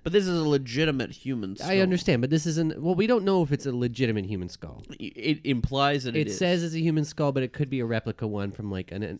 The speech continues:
Speaker 2: an anatomy dummy or something. Either way, this is another gag gift. This is another gag,
Speaker 1: It's
Speaker 2: right?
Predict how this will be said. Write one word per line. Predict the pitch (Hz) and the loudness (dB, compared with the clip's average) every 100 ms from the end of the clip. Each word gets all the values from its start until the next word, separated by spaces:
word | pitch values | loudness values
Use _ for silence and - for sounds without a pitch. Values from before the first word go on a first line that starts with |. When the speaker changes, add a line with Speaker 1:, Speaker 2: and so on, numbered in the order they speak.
| 117 | -4
Speaker 2:
an | 117 | -4
anatomy | 117 113 101 101 | -2 -4 -4 -6
dummy | 90 85 87 | -6 -10 -8
or | 85 | -10
something. | - 87 - 80 _ _ - - | -10 -10 -10 -18 _ _ -20 -4
Either | 226 247 196 | 0 4 4
way, | 135 113 107 110 _ _ _ _ _ _ _ - | 4 2 0 -2 _ _ _ _ _ _ _ -2
this | 170 170 | 0 0
is | 170 | 0
another | 165 143 135 | 2 2 0
gag | 120 107 92 | 0 -2 -4
gift. | - - | -10 -4
This | 127 131 | -2 -2
is | 123 | 0
another | 127 143 151 | 2 4 4
gag, | 123 117 95 85 - - - | 2 -2 -2 -6 -14 -16 -2
Speaker 1:
It's | 117 | 2
Speaker 2:
right? | 135 - | 2 -2